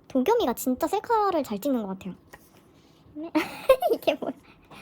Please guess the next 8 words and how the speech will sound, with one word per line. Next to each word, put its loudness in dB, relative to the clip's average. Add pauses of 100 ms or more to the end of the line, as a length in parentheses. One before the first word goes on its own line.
너무 2
겁먹은 2
순간이잖아. 0 (720)
번호니는 2
거의 4
무슨 -2
현지인 0
수준인데? -4